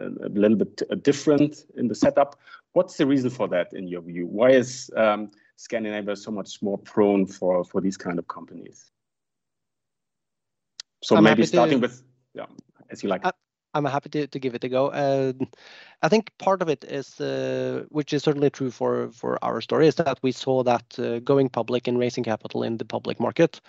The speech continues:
Speaker 2: uh, was an attractive avenue to us, uh, sooner in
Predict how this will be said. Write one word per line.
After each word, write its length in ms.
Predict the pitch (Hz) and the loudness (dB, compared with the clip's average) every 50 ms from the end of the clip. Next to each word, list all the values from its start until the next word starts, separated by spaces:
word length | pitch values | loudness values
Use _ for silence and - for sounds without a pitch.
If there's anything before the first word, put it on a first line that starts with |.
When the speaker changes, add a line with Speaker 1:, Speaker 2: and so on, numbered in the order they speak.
| - - - - - _ _ | -20 -20 -20 -20 -20 _ _
Speaker 2:
uh, 200 | - 123 120 120 117 | -4 -4 -4 -2 0
was 280 | 123 139 131 - - | 2 2 2 2 2
an 60 | 131 127 | 2 2
attractive 440 | 123 - - 123 117 - 131 120 | 2 2 0 -2 0 0 -2 0
avenue 340 | 117 117 117 117 120 120 117 | 0 0 -2 -2 -4 -6 -6
to 140 | 117 - 120 | -4 -4 -4
us, 320 | 117 117 - - - - - - | -4 -4 -8 -14 -20 -20 -16 -12
uh, 140 | 127 120 113 | -12 -12 -12
sooner 500 | - - - - 156 143 143 139 139 135 | -10 -8 -2 2 4 6 6 6 6 4
in 320 | - 131 127 123 123 120 | 2 0 0 0 0 -2